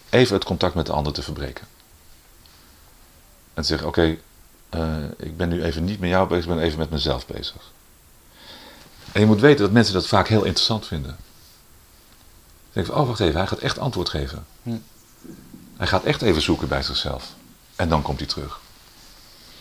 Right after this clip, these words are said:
Speaker 1: Dus inclusief leiderschap, daar zit een, daar zit een valkuil in.
Speaker 2: Mhm.
Speaker 1: Namelijk dat je jezelf uitlevert aan, eh, het gevoel van, "We horen allemaal bij elkaar." En dat je dat steeds maar weer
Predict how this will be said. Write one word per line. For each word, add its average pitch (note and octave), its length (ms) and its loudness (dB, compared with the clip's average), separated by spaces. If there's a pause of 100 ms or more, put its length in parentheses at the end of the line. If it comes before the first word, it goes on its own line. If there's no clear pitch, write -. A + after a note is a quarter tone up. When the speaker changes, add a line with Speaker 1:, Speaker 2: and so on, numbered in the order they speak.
(1300)
Speaker 1:
Dus F#2 220 -4 (100)
inclusief A2 400 2
leiderschap, G#2 640 6 (1000)
daar D#2+ 160 -4
zit E2 140 -2
een, E2 200 -2
daar F2 180 0
zit E2+ 160 0
een D#2+ 200 -2
valkuil D#2 460 4
in. D2 280 -8 (160)
Speaker 2:
Mhm. A2+ 120 -6 (420)
Speaker 1:
Namelijk D#2+ 280 0
dat D#2+ 140 2
je D#2 160 2
jezelf D2 460 2
uitlevert D2 520 -2
aan, C#2 360 -6 (540)
eh, - 140 -8 (260)
het - 120 -6
gevoel F2+ 380 2
van, D2+ 180 0
"We D2+ 60 0
horen D2+ 300 0
allemaal C#2+ 280 -4
bij C#2 140 -2
elkaar." D#2 500 -4 (160)
En D2+ 120 -8
dat C#2 160 -4
je D2+ 120 -8
dat D#2 200 2
steeds D#2 240 0
maar C#2 160 -2
weer C2+ 300 -6